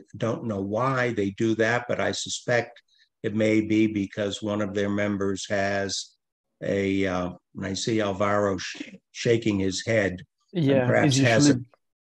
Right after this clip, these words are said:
Speaker 1: has a
Speaker 2: it's usu-
Speaker 1: conflict. So,
Speaker 2: Yep.
Speaker 1: um, if we were to choose to do that, we could. I'm not suggesting we should or we shouldn't. It would be subject to,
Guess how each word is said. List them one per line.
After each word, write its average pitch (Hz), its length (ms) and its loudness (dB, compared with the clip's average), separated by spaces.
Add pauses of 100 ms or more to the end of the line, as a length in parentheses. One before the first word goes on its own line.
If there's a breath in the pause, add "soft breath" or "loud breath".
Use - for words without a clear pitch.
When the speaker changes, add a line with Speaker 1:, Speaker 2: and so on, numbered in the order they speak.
(100)
Speaker 1:
has 120 220 4
a 110 40 0
Speaker 2:
it's 92 80 -4
usu- 135 120 6
Speaker 1:
conflict. 131 600 2
So, 104 480 2 (160)
Speaker 2:
Yep. 120 160 2 (220)
Speaker 1:
um, 107 400 0 (380)
if 143 200 2
we 127 300 0
were 117 140 -4
to - 220 -16
choose 233 420 6
to - 80 -2
do 107 300 2
that, 98 360 0
we 104 220 -4
could. 82 400 2 (460)
I'm 107 120 -2
not 101 220 0
suggesting 98 580 -2
we 90 140 -2
should 95 240 -2
or - 20 -4
we 92 140 -2
shouldn't. 131 360 2
It 117 80 -2
would - 140 -4
be 92 140 -2
subject 95 560 -4
to, 92 340 -2